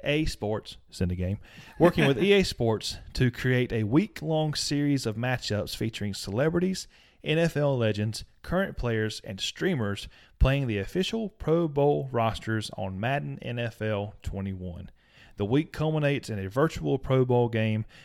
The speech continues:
Speaker 1: with twenty twenty-one Pro Bowl players playing within Madden, which will be available for fans to watch across a variety of platforms."
Speaker 2: And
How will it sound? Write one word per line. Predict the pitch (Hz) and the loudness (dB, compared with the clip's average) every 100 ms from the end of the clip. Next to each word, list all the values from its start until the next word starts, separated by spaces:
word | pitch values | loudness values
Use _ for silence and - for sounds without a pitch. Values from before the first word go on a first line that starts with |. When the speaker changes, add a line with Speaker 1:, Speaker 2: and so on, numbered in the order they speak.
| - | -10
Speaker 1:
with | - - | -6 -4
twenty | - 156 170 | -2 0 0
twenty-one | 151 143 131 117 117 | 0 0 2 0 -2
Pro | 113 135 131 | -2 -2 2
Bowl | 127 117 | 2 2
players | 113 113 110 107 - | 2 2 2 0 -6
playing | - 120 117 110 | -6 -4 -2 -4
within | 101 117 107 101 | -4 -4 -2 -2
Madden, | 104 95 90 113 - - - - | -4 -4 -8 -12 -16 -20 -20 -12
which | - 113 120 - - - - | 2 4 4 0 -8 -8 -4
will | 107 | 0
be | 113 | 2
available | 104 127 147 147 143 | 2 4 4 4 2
for | 123 120 | 0 -4
fans | - 120 117 - | -2 0 0 -2
to | 104 | -2
watch | 110 - 107 | 0 -2 -6
across | - 107 101 101 - | -10 -8 -8 -8 -12
a | 98 | -12
variety | 95 95 98 104 104 - 95 98 | -12 -16 -12 -8 -10 -10 -12 -12
of | - 92 | -12 -12
platforms." | - 90 - - - - - - - _ _ _ - | -10 -10 -12 -16 -16 -16 -16 -20 -20 _ _ _ 2
Speaker 2:
And | 220 226 233 240 | 6 6 4 2